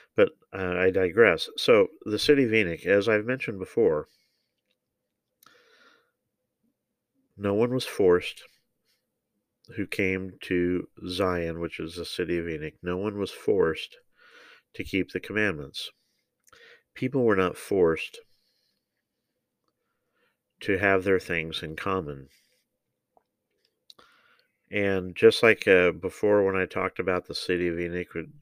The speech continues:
we'll get a little bit of the, the lib here and point out that people chose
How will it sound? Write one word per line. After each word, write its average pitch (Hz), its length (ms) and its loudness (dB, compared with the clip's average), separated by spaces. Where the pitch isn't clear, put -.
we'll 95 480 -2
get 98 200 2
a 87 60 0
little 92 260 0
bit 92 140 2
of 85 140 -4
the, 80 380 -4
the 90 160 0
lib 87 340 0
here 80 380 -2
and 92 160 -8
point 101 240 -2
out 92 300 0
that 92 200 -4
people 107 440 -6
chose 76 1000 2